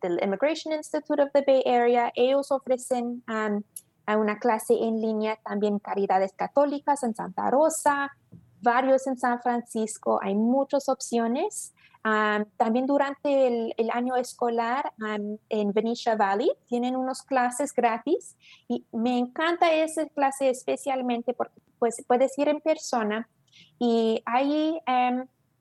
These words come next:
como si no estás totalmente segura si quieres continuar, vaya a unas clases ahí, son, son un poquito informales, pero a-, allí puedes ver, ok, ¿qué será tomar una clase formal? Am,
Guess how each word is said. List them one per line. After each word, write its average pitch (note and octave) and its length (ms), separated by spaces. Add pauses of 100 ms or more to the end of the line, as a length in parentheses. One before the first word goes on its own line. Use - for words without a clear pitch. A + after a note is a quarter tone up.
(400)
como - 200
si G#3+ 160
no C4+ 360
estás C#4+ 600
totalmente D#4 680
segura D4 340
si C#4+ 180 (100)
quieres C#4+ 260
continuar, C#4 600 (480)
vaya F4 200
a A#4 140
unas A#4+ 180
clases F#4+ 360
ahí, A3+ 200
son, C#4 420
son C#4 220
un C4+ 240
poquito G4+ 320
informales, E4 880 (260)
pero D#4 220
a-, D4 320
allí C#4+ 340
puedes E4+ 280
ver, D#4 240 (100)
ok, B3 200 (480)
¿qué E4 120
será D#4+ 320
tomar C#4 320
una A#3+ 120
clase A#3 360
formal? F#3+ 460 (460)
Am, G3+ 280